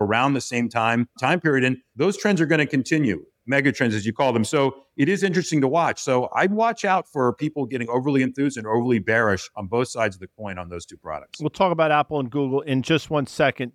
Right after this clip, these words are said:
Speaker 2: Danny Moses, listen to the question I'm about to ask Dan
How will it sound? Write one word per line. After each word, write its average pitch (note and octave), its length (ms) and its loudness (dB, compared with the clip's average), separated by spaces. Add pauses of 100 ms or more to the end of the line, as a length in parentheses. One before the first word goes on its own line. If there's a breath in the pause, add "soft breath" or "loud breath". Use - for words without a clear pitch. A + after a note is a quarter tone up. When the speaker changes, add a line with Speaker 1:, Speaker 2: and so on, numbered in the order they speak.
(120)
Speaker 2:
Danny E3 300 2
Moses, D3+ 500 0
listen F3 360 0
to F#3 60 2
the D#3+ 100 -2
question E3 380 -2
I'm D3 80 0
about C3+ 280 0
to D3 100 -4
ask A#2+ 280 -2
Dan B2+ 340 2